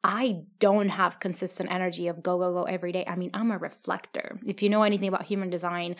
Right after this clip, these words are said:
you'll know that I don't have this strong knowing because I am kind of like a collection of energies that are around me. So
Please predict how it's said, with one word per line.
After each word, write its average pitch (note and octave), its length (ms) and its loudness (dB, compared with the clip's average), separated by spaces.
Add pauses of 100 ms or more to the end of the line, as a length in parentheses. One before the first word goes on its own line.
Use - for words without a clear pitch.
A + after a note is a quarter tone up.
(300)
you'll F#3+ 160 4
know F#3 240 0
that E3+ 400 -2 (1500)
I G3+ 100 4
don't A3+ 380 6
have F#3+ 720 2 (340)
this F#3+ 520 4 (960)
strong A3 720 6
knowing F#3+ 760 4 (1600)
because G3+ 420 4
I F#3 720 4
am F#3+ 220 2
kind G3 180 0
of F#3+ 60 0
like F#3+ 120 -2
a - 40 -14
collection F#3+ 480 0
of F3 120 -2
energies F#3 460 0
that F#3+ 80 0
are F#3 160 4
around G3 400 6
me. F#3 140 -4
So F#3+ 300 6